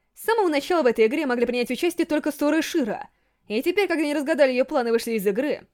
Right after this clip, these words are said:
других путей не осталось. Сиренам, чтобы выжить, придется сажать последнего мужчину дампиров.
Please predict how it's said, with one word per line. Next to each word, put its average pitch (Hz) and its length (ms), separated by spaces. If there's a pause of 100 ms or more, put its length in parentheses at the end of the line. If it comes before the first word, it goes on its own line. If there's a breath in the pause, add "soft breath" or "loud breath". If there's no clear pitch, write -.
(340)
других 240 360
путей 320 200
не 294 100
осталось. - 580 (240)
Сиренам, 381 460
чтобы 240 280
выжить, 220 320
придется 320 280
сажать 262 280
последнего 320 340
мужчину 269 320
дампиров. 269 540